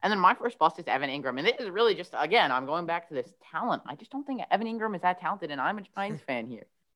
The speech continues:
Speaker 1: He had, s-, I think he led the league for tight ends and drops, made the Pro Bowl, which shows you it's a popularity vote after that. But, uh,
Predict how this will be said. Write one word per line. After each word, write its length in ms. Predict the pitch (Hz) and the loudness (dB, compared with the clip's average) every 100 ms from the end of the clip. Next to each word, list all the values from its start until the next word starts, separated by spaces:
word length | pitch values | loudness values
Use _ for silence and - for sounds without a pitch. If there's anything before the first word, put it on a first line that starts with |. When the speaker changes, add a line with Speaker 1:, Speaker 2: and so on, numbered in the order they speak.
| _ - | _ 0
Speaker 1:
He 80 | |
had, 120 | 254 208 | 0 0
s-, 320 | - - - 196 | -4 -20 -12 -4
I 60 | 202 | -2
think 160 | 240 | -2
he 120 | 233 | -8
led 240 | 175 151 175 | 2 2 4
the 80 | 175 | 0
league 260 | 151 156 | -2 -4
for 120 | - | -6
tight 220 | 160 165 151 | -4 0 0
ends 180 | 156 | 0
and 120 | 139 120 | -4 -2
drops, 320 | 120 117 - _ _ _ _ | 2 2 0 _ _ _ _
made 160 | 165 165 | 0 2
the 80 | 151 | 0
Pro 240 | - 151 | 0 0
Bowl, 200 | 135 131 | 2 0
which 140 | 143 | -2
shows 180 | - 135 | -2 -2
you 60 | 139 | -2
it's 100 | 131 | -6
a 60 | |
popularity 640 | 123 127 127 123 127 120 113 | 2 4 4 2 2 0 -2
vote 240 | 113 113 113 | -8 -8 -8
after 320 | - _ 147 | -12 _ -14
that. 260 | 127 95 - _ _ _ _ | -12 -12 -16 _ _ _ _
But, 180 | 135 - | -4 0
uh, 200 | 127 113 | 0 0